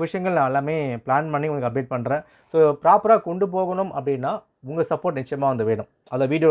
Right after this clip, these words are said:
ரீச் எந்த மாதிரி இருக்கு, பி டி எஃப் எந்த மாதிரி ரீச் ஆகுது, இந்த விஷயம் கண்டிப்பா வந்து வேணும். ஏன்னா எனக்கு நான் உழைப்பு வந்து போடுறேன், டைம் வந்து போடுறேன், ரொம்ப ரொம்ப முக்கியம். டைம் தான் வந்து இம்பார்ட்டன்ட். டைமை நீங்களும் ப்ராப்பரா யூட்டிலைஸ் பண்ணணும். இன்னைக்கு பார்த்துக்கலாம், நாளைக்கு பார்த்துக்கலாம், எக்ஸாம் மட்டும் பார்த்துக்கலாம், அந்த கதையே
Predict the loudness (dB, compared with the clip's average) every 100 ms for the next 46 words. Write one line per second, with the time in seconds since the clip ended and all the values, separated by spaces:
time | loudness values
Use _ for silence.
0 | 2 -2 -4 -4 -2 -2 -2 -4 -6 -8
1 | -8 -6 -4 -2 -2 -2 -2 -2 -2 0
2 | -2 -4 -4 -2 2 2 2 -2 -2 0
3 | 2 0 0 -2 -2 0 -2 -2 -6 -4
4 | -2 0 0 -2 -2 -2 0 -2 -2 0
5 | 0 0 2 2 2 -2 -8 -10 _ _
6 | 2 4 4 4 4 0 -4 -2 -2 -4
7 | _ _ _ 0 2 4 2 -2 -6 -6
8 | -8 -2 -2 0 0 0 -2 -2 -2 -2
9 | -4 -6 -8 -6 -4 -4 -2 0 -2 -2
10 | -4 -2 0 -2 -4 -2 -2 -2 -4 -2
11 | -2 -2 -4 -4 -4 -8 -8 -6 -2 0
12 | 2